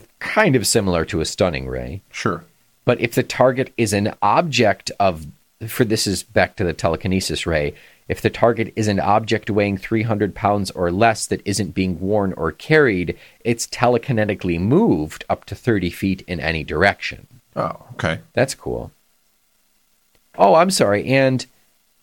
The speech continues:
Speaker 1: yeah, the telekinetic ray can move, can move a stunned creature as well.
Speaker 2: Hmm.
Speaker 1: Yeah, they're restrained and, and are moved.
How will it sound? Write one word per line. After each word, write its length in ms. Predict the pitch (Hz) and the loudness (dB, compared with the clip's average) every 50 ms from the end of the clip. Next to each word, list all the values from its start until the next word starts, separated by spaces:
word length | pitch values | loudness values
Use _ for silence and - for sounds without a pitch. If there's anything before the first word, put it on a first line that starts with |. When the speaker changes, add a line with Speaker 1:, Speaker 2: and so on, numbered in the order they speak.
| _ _ _ _ _ _ _ _ _ _ _ _ _ _ _ _ _ _ _ | _ _ _ _ _ _ _ _ _ _ _ _ _ _ _ _ _ _ _
Speaker 1:
yeah, 220 | 139 151 151 131 | 4 6 6 6
the 100 | 110 117 | 4 0
telekinetic 640 | - - 151 143 139 135 - 151 127 120 117 117 - | 0 2 2 4 2 2 2 2 2 2 2 2 2
ray 140 | 123 120 117 | 2 2 2
can 220 | 113 - 139 113 110 | 2 0 0 2 4
move, 480 | 113 117 120 117 110 98 - - - _ _ _ | 4 4 4 4 2 0 -4 -12 -20 _ _ _
can 160 | - 135 120 | 0 2 4
move 200 | 117 117 110 110 | 4 2 4 2
a 100 | 110 107 | 2 2
stunned 640 | - - - - - 107 101 98 95 95 90 - - | 0 -2 0 2 4 4 4 2 0 -2 -2 -4 -6
creature 460 | - - 120 107 - - 87 76 76 | 0 0 0 0 0 0 -2 -2 -2
as 140 | 73 73 85 | -2 -2 -2
well. 420 | 82 82 69 60 - - - _ _ _ _ _ _ _ _ _ _ _ _ _ _ _ _ _ _ _ _ _ _ _ _ _ _ _ _ _ _ _ | 0 0 0 -2 -4 -10 -14 _ _ _ _ _ _ _ _ _ _ _ _ _ _ _ _ _ _ _ _ _ _ _ _ _ _ _ _ _ _ _
Speaker 2:
Hmm. 200 | - - 170 101 87 | -4 -2 -2 -2 0
Speaker 1:
Yeah, 200 | 101 101 95 80 | 2 2 2 4
they're 140 | 82 101 98 | 4 2 2
restrained 600 | 95 92 90 - - - 101 90 85 82 80 76 | 2 2 0 -2 0 0 0 2 2 0 -2 -4
and, 260 | 76 78 80 78 78 - | -4 -6 -6 -6 -8 -8
and 180 | - 90 82 76 | -6 -4 -2 0
are 140 | 73 73 76 | 0 0 -2
moved. 440 | 73 71 - - - - - - | -4 -6 -8 -10 -14 -18 -20 -20